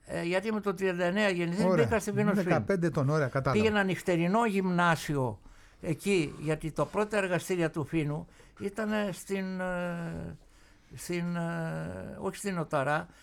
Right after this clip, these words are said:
Speaker 1: ήταν στην, ε, απέναντι από το Πολυτεχνείο.
Speaker 2: Ναι.
Speaker 1: Η, πώς τη λέμε, η Στρουνάρα. Στη
Speaker 2: Η
Speaker 1: Στρουνάρα
Speaker 2: Στρουνάρη, ναι.
Speaker 1: σαράντα πέντε
Speaker 2: Μμμ.
Speaker 1: ήταν τα πρώτα εργαστήρια του Φίνου.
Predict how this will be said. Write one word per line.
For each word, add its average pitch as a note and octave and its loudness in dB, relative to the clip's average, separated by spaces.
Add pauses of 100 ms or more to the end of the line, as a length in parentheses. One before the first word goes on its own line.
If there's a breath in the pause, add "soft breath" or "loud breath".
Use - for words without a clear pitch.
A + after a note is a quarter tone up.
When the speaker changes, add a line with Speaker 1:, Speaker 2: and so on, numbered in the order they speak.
(120 loud breath)
Speaker 1:
ήταν G3 -4
στην, G3 -4
ε, F#3+ -8 (380 loud breath)
απέναντι G#3+ 0
από G3+ 0
το G3+ -4
Πολυτεχνείο. F#3+ -2 (200 soft breath)
Speaker 2:
Ναι. E3+ 2
Speaker 1:
Η, F#3+ -2 (160)
πώς G#3 -8
τη - -10
λέμε, F#3 0
η F#3+ 2
Στρουνάρα. F3 0 (340 soft breath)
Στη - -6
Speaker 2:
Η E3 0
Speaker 1:
Στρουνάρα E3+ 2
Speaker 2:
Στρουνάρη, F#3+ 4
ναι. F3 2
Speaker 1:
σαράντα D#3+ 4
πέντε D#3 -2
Speaker 2:
Μμμ. C3 -2
Speaker 1:
ήταν A3 -4
τα A3 -6
πρώτα A3 -6
εργαστήρια G3 -4
του F3 -8
Φίνου. C3+ -6